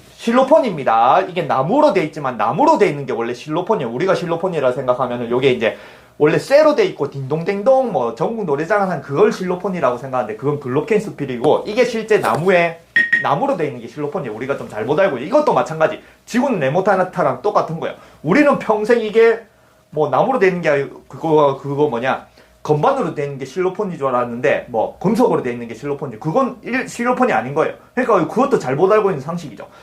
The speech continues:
마찬가지입니다. 악기를 치는 것도 여기서 이제 힘을 빼라라는 게 뭐냐면 요 지금 악기를 하는 것도 골프랑 비슷합니다. 요거를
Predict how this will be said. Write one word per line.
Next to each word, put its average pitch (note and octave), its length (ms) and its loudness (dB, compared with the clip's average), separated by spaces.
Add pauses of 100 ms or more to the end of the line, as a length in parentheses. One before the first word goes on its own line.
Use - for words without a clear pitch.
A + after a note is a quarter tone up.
(140)
마찬가지입니다. G#3+ 640 2
악기를 D#3 280 -2
치는 D#3 260 -12
것도 A#2+ 580 -2 (240)
여기서 F#3+ 340 2
이제 C#3+ 680 4 (760)
힘을 A#3+ 240 -2
빼라라는 G#3 460 2
게 C3+ 80 -4
뭐냐면 A#2+ 1000 0
요 C4+ 800 8
지금 G3 260 -8
악기를 A3+ 440 -2
하는 G3 180 -4
것도 F3 420 2
골프랑 F#3+ 440 0
비슷합니다. C3 880 2
요거를 F#3 580 4